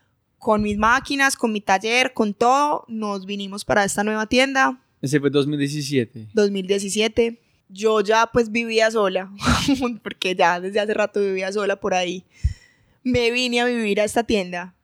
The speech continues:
Speaker 1: porque era una casa muy grande, entonces cogí una de las habitaciones de esta tienda y viví ahí otros seis meses, mientras otra vez me organizaba. Entonces empecé con mi hermano, mi hermano ya se había venido a trabajar conmigo pues del todo.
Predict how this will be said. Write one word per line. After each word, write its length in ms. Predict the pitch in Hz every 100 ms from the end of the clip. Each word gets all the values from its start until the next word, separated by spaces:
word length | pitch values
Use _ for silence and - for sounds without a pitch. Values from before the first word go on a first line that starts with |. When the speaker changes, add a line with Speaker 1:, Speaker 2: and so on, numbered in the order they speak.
| _ _ _ _
Speaker 1:
porque 220 | 196 202
era 60 | 208
una 160 | 214
casa 180 | - 240
muy 120 | 233
grande, 340 | 220 240 185 185
entonces 280 | 196 196
cogí 280 | - 220 214
una 160 | 202 214
de 40 |
las 140 | 220 214
habitaciones 500 | 202 202 196 190 208
de 80 |
esta 160 | 233 233
tienda 440 | 233 254 240 240 _
y 160 | 214
viví 240 | 202 190 180
ahí 360 | 165 190 175 -
otros 400 | 220 214 214 214
seis 240 | 214 208
meses, 540 | 220 202 170 196 - _ _ _ _ _ -
mientras 560 | 220 220 214 214 208
otra 300 | 202 208 214
vez 100 | 220
me 80 | 220
organizaba. 760 | 214 208 196 196 202 175 190 202
Entonces 560 | - 202 208 196 220 - _ _ -
empecé 500 | 226 220 220 202 196
con 160 | 226
mi 80 | 233
hermano, 420 | 233 226 202 202
mi 140 | 214 220
hermano 380 | 226 233 226
ya 220 | 226 233 226
se 100 | 226
había 220 | 226 220
venido 260 | 202 190
a 40 | 190
trabajar 400 | 214 196 180 185
conmigo 420 | 208 208 202 196
pues 180 | 190 202
del 140 | 202
todo. 360 | 196 185 175 180